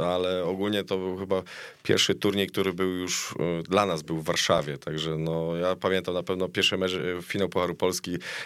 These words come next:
Zawisza Bygo-, Byżgo-, Bydgoszcz, Zagłębie Lublin. No, to był taki pierwszy mecz, gdzie dzieciaki mogły zobaczyć, że normalnie nasze, e, e,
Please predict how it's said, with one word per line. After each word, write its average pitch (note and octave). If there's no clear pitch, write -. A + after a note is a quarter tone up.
Zawisza F#2
Bygo-, F2
Byżgo-, F2
Bydgoszcz, F#2
Zagłębie F2+
Lublin. E2
No, D2+
to E2+
był F2
taki E2+
pierwszy F#2
mecz, F2
gdzie E2+
dzieciaki E2+
mogły F2
zobaczyć, E2+
że F2
normalnie F2
nasze, E2+
e, D#2
e, D#2